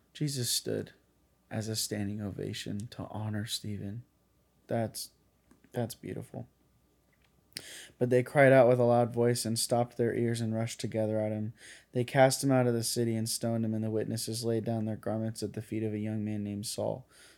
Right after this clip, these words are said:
which is Paul, that we know of as the New Testament author, one of the New Testament authors. And as they were stoning Stephen,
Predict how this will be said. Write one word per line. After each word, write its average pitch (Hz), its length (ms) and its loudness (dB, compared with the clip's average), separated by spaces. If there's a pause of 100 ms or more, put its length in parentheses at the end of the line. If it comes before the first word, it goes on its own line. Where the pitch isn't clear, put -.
(120)
which 113 220 -4
is 107 300 -6 (380)
Paul, 101 380 -6 (400)
that 104 180 -4
we 104 120 -4
know 98 160 -6
of 107 280 -8
as 101 180 -10
the 107 120 -10
New 101 140 -6
Testament 101 440 -8
author, - 360 -8 (880)
one 123 240 2
of 110 100 -2
the 107 100 -2
New 101 140 -2
Testament 107 420 -6
authors. 113 440 -8
And 123 120 0
as 127 280 0
they 131 80 4
were 127 140 2
stoning 127 420 2
Stephen, 110 540 -4